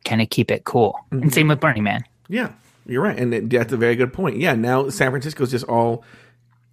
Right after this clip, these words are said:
Speaker 2: consumers, I suppose, and there's no one to, to provide it. Yeah, well, we'll see. Maybe this, we'll see. Maybe, I think at a certain point it balances out.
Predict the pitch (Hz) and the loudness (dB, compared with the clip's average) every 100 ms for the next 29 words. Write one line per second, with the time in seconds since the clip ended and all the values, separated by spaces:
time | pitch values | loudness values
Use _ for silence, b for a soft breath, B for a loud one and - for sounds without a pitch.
0 | _ - 139 110 160 190 117 104 - - | _ -4 -4 -2 0 2 2 -2 -6 -6
1 | 147 101 139 b b b b b - 127 | -4 -4 -6 b b b b b -2 0
2 | 123 117 127 123 120 113 107 - _ - | 2 2 2 4 2 2 -2 -6 _ -16
3 | - 120 107 101 - 120 143 139 123 143 | -2 0 0 -2 -8 -4 -2 -2 -2 -4
4 | 104 113 151 151 131 156 143 135 127 151 | -4 0 0 2 0 -2 -2 0 0 0
5 | 143 131 151 180 220 143 160 233 220 B | -4 -4 -4 -2 -4 -4 0 0 -2 B
6 | B 220 247 320 247 208 220 196 160 165 | B 0 2 2 2 2 0 0 0 2
7 | 127 127 135 127 117 117 113 104 87 | 2 2 2 2 -2 -4 -2 -4 -4